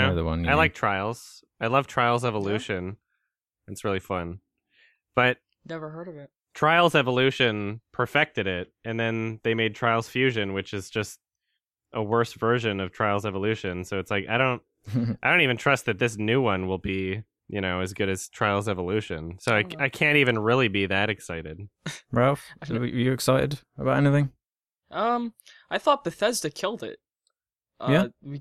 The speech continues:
Speaker 3: got Doom Eternal, right? And I love Doom. I love what they did
Speaker 2: Yep.
Speaker 3: with Doom.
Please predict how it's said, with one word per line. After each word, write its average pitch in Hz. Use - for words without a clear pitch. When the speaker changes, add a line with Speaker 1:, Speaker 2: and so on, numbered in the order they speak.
Speaker 3:
got 143
Doom 165
Eternal, 131
right? 117
And 135
I 131
love 139
Doom. 113
I -
love 127
what 135
they 139
did -
Speaker 2:
Yep. 95
Speaker 3:
with -
Doom. 117